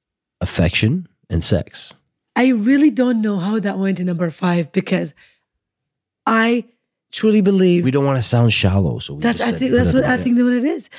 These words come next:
Speaker 2: I truly believe on every man's mind, the first thing they want from a woman is sex. I don't care what they say. It's sex.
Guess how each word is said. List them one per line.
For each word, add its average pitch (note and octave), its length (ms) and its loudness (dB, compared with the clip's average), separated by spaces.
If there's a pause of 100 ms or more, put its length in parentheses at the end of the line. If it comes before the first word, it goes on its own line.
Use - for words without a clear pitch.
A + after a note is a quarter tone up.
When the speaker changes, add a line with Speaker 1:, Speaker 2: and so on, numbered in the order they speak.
(160)
Speaker 2:
I F#3 100 0
truly A3 300 2
believe F3 460 0 (260)
on E3+ 100 -2 (100)
every F3+ 300 0
man's F3+ 460 2
mind, D#3 380 -2
the D3+ 60 -10
first G3+ 440 -2
thing G3+ 120 0
they F3+ 120 4
want E3+ 220 2
from F3 160 -2
a D#3 40 -4
woman F#3 300 -2 (220)
is D3+ 100 -10
sex. - 420 -6 (440)
I G3 80 -2
don't G#3+ 120 0
care A3 140 0
what G#3+ 120 4
they E3 80 2
say. C#3+ 280 -2 (280)
It's - 160 -2
sex. - 540 -8